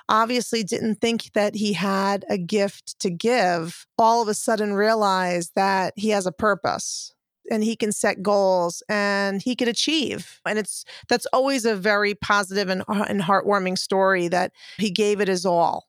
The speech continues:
And you could tell that he really worked so hard and through the dedication, basically, of his mother. I mean, the father, unfortunately, really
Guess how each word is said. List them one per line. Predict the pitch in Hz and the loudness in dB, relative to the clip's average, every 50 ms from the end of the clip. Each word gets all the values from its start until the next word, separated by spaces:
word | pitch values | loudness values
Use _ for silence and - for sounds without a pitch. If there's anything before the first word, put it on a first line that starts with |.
| _ | _
And | - 190 190 196 | -4 -4 -2 -2
you | 202 185 | -2 -2
could | - 175 - | -4 -6 -6
tell | - - 214 196 190 190 190 | -2 2 2 4 4 2 0
that | 175 185 185 - - _ - - - - _ | 0 -2 -2 -2 -4 _ -20 -20 -20 -20 _
he | - 220 214 | -2 0 0
really | 202 190 196 202 196 196 196 196 185 180 185 196 175 | 0 2 2 2 2 2 2 2 0 0 0 -2 -2
worked | 180 202 196 180 175 - | 0 2 2 0 0 -2
so | - - - 208 202 185 | -6 -2 0 2 2 2
hard | - 190 180 170 165 156 160 165 160 175 175 | 2 2 2 2 2 2 2 0 -2 -2 -2
and | - 170 170 - _ - | -4 -4 -6 -8 _ -8
through | - 214 214 | -4 -4 -2
the | 190 196 | 0 -2
dedication, | 175 - 202 196 202 196 - - 240 208 208 - - 208 190 190 185 202 185 | 0 2 2 2 2 0 0 0 0 0 0 0 -2 -2 -2 -2 -4 -2 0
basically, | - 233 240 262 269 - - 233 - 214 202 | 2 2 2 2 0 -2 -4 -2 -2 0 0
of | 196 | 0
his | 185 185 170 175 | 0 -2 -2 0
mother. | 196 208 214 220 208 202 | 2 4 4 4 4 2
I | 190 185 | 0 0
mean, | 190 196 190 | 0 0 0
the | 190 185 | -2 -2
father, | - - - 226 226 233 240 247 233 | -2 0 2 4 4 4 2 2 0
unfortunately, | 220 214 196 - - 214 208 202 - - 208 202 202 196 190 | 0 -2 -4 -2 0 0 0 0 -2 -4 -2 -2 -2 -2 -4
really | 175 196 226 233 233 233 226 226 226 220 208 - | -2 0 0 0 2 2 0 -2 -2 -4 -6 -8